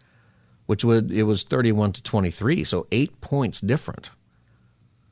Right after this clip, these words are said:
And see, a lot of what's behind the survey is that people are feeling pressure to say something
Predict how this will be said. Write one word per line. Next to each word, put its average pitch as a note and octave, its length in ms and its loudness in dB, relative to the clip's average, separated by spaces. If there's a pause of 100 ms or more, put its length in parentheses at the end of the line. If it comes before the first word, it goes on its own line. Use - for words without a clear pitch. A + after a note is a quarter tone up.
(240)
And G#2 100 0
see, A#2 120 2
a A2+ 40 4
lot A#2+ 220 4
of A2 60 2
what's A2+ 160 0
behind G2+ 360 2
the F2 60 -2
survey A#2 420 0
is F2+ 120 -4
that F2 180 -4
people G#2 320 -2
are F2 60 -2
feeling F#2 320 -2
pressure G#2+ 960 0
to F#2 600 -2
say F#2+ 300 -2
something F2 580 -2